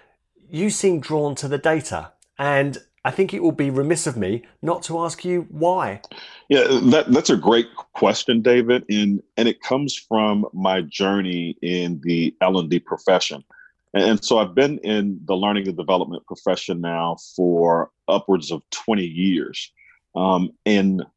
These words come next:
Speaker 2: measurement and data and facts and evidence is not where I,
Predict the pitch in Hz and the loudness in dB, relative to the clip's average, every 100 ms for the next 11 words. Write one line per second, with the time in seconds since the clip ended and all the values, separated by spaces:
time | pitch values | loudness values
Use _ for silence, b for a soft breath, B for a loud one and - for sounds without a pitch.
0 | _ 87 87 117 117 117 104 104 98 - | _ -2 4 4 6 6 6 4 0 -6
1 | - 82 69 92 92 95 90 87 _ _ | -10 -10 -2 2 4 6 4 2 _ _
2 | - 82 80 73 - 95 90 - - 87 | -10 -8 -6 -10 -2 2 2 0 -4 0
3 | 90 85 90 82 - 110 87 110 110 90 | 0 0 -6 -8 0 0 2 0 0 -2
4 | 85 | -4